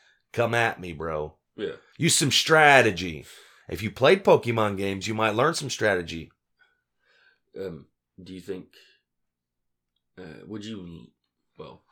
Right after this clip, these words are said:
Speaker 1: Would I want a demonic Pokemon game? Fuck yes, just to say fuck you to that preacher. <laughs> No,
Speaker 2: What
Speaker 1: no.
Speaker 2: I was going to say
Speaker 1: No,
Speaker 2: is,
Speaker 1: respectfully,
Speaker 2: would you want a
Speaker 1: no.
Speaker 2: live action Pokemon movie?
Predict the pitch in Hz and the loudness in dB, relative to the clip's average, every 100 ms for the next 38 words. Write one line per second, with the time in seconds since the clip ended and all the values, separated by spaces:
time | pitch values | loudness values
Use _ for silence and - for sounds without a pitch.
0 | - 107 104 101 101 95 98 95 95 - | 0 4 4 4 2 0 0 0 -2 -2
1 | 101 120 117 113 123 120 - - 98 - | -2 -2 -4 0 0 0 -2 0 0 0
2 | 92 82 76 - 90 85 - 85 - 92 | -4 -4 -4 -8 -8 -6 -6 -6 -4 -6
3 | - 92 87 85 - 95 90 - - - | -6 -6 -6 -6 -6 -6 -6 -12 -12 -14
4 | - - 185 - - 571 165 151 143 113 | -12 -4 -2 -2 0 8 8 10 6 8
5 | 92 104 - 80 85 127 156 123 98 92 | 6 6 0 -2 0 -2 -2 -6 -8 -4
6 | 104 101 90 87 85 92 113 110 120 - | 4 6 6 2 0 0 6 6 6 -2
7 | 113 101 87 98 104 104 90 101 101 - | -2 -2 -4 -4 -2 -4 -6 -8 -10 -10
8 | 104 87 82 110 104 90 80 85 78 78 | -12 -12 -10 -12 -12 -16 -14 -16 -16 -16
9 | 71 - | -18 -20